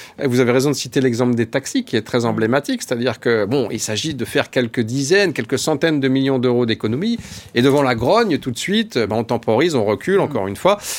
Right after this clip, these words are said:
Speaker 1: Euh, vous savez, on a coutume de dire que derrière chaque niche fiscale, il y a un chien.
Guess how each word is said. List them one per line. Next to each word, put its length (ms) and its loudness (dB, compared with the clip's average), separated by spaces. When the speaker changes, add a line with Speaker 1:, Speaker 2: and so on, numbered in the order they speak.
Speaker 1:
Euh, 480 2
vous 60 -6
savez, 240 4
on 120 2
a 60 2
coutume 320 -4
de 80 2
dire 220 0
que 80 -2
derrière 400 0
chaque 400 -4
niche 260 -2
fiscale, 600 2
il 120 -2
y 80 4
a 100 4
un 80 2
chien. 380 0